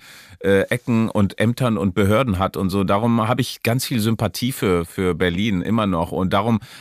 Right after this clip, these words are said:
war das auch ein fantastisches Feld für Subkultur, für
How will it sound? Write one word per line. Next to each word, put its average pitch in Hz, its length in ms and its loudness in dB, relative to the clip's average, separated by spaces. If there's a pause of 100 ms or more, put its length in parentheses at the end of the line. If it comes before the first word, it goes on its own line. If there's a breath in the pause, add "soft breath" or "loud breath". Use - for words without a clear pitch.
war 180 140 2
das 117 160 -2
auch 104 180 0
ein 110 300 0
fantastisches - 920 -4
Feld 135 320 0
für 113 320 0 (300 soft breath)
Subkultur, 87 920 -2
für - 140 -2